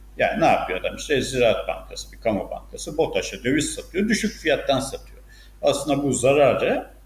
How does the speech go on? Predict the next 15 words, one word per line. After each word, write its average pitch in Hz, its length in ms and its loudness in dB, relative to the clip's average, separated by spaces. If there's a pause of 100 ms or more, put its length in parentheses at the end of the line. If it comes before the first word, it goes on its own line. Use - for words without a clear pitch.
(100)
botaş'ın 147 400 0
zararını 101 500 0
kamu 165 280 2
bankasına 113 480 0
aktarmaktır. 76 720 -4 (720)
Ama 170 220 4
ne 220 80 6
oluyor? 196 260 4 (100)
Ortalamada 143 460 2
döviz 190 300 0
kurlarını 196 380 0
düşürüyorlar. 151 560 -2 (100)
Bu 156 140 -4
bir. - 260 -2 (360)
İki, 247 400 -2